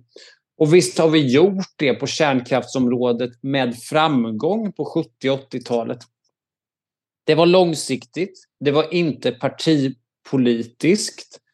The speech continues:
eh, på alls samma sätt. Eh, det var ingenjörs- och te-, teknologdrivet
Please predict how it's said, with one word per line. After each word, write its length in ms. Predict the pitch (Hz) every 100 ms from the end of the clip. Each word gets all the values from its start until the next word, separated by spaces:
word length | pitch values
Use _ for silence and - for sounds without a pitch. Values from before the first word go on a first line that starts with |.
| _ _ _ _ _ -
eh, 260 | 131 120 117 - 180 _ - 151
på 100 | 156
alls 320 | 143 147 147
samma 420 | - - 135 135
sätt. 360 | 131 139 175 - - - _
Eh, 340 | 139 139 139 135 123 _ _ _ _ _ _ _ _
det 300 | 117 185 185
var 520 | 143 156 147 143 139 131 - _ _ _ _ _ _ _
ingenjörs- 1200 | 151 156 - 165 156 143 143 156 175 175 - - -
och 300 | 156 147 - - _ _ _ -
te-, 160 | 156 151 _ _ _ _ _ _ _ _ _ _ _ - - -
teknologdrivet 1600 | 151 - - 156 151 175 143 120 117 117 113 113 107 123 190